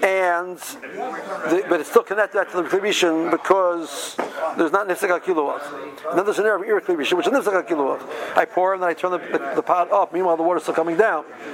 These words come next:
That's not attached to the Klibishan at all. Right? Over here, the argument they're saying is since you put into the pipes, which are cool,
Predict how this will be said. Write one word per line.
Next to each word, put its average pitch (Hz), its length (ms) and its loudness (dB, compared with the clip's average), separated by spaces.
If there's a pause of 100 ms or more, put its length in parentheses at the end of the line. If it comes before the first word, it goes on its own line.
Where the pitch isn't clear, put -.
(140)
That's 170 140 0
not 196 140 6
attached 180 260 0
to 165 60 -8
the 151 120 -4
Klibishan 165 300 2
at 165 60 2
all. 147 220 0 (2250)
Right? 143 220 2 (300)
Over 160 160 4
here, 233 280 2
the 190 80 2
argument 202 360 0
they're 185 100 2
saying 233 340 2
is 160 120 0
since - 320 -2
you - 80 0
put 226 180 4
into 196 220 -2
the 175 60 -4
pipes, - 580 -2 (960)
which - 300 -2 (280)
are 160 140 4
cool, 202 520 2